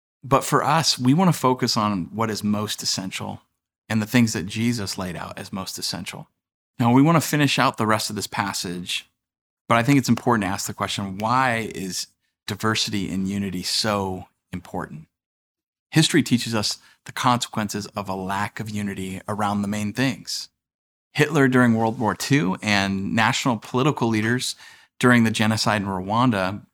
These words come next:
both of those leadership groups did a better job of unifying Christians around hate, bigotry, and racism than pastors and leaders did unifying Christians around Jesus. Both these nations would have been considered Christian nations before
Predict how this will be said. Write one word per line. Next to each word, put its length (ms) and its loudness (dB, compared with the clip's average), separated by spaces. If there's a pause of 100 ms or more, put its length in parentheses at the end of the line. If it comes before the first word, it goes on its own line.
both 300 0
of 140 4
those 340 2
leadership 640 0
groups 380 -6
did 160 -6
a 40 -4
better 360 0
job 320 0
of 100 -6
unifying 500 -2
Christians 600 -4
around 360 -4
hate, 440 -6 (440)
bigotry, 600 -2
and 100 -8
racism 720 -6 (480)
than 140 4
pastors 800 -2
and 260 -4
leaders 360 0
did 300 -6
unifying 520 -4
Christians 600 -6
around 340 -8
Jesus. 540 -8 (640)
Both 220 2
these 180 4
nations 500 0
would 140 -2
have 240 -6 (220)
been 120 0
considered 540 0
Christian 560 0
nations 580 -2
before 540 -2